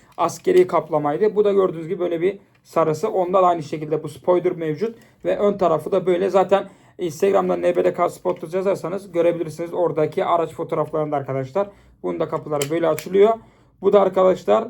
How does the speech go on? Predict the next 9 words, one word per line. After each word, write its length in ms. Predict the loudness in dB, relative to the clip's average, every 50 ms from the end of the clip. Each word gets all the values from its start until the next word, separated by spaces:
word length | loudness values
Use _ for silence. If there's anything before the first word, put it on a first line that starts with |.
| -8 -16 _ _ _ -2
altında 460 | 2 2 2 2 -2 -6 -4 -2 -2
serisi 400 | -2 -2 -4 -4 -4 -4 -4 -4
yazmıyor. 240 | -4 -4 -4 -6 -6
Demek 200 | -6 -6 -8 -8
ki 80 | -8 -8
bundan 220 | -8 -6 -6 -8
da 60 | -8 -6
çok 240 | -6 -6 -6 -6 -8
üretebiliyor. 720 | -6 -4 -2 -2 -2 -4 -6 -6 -6 -4 -2 -2 -2 -2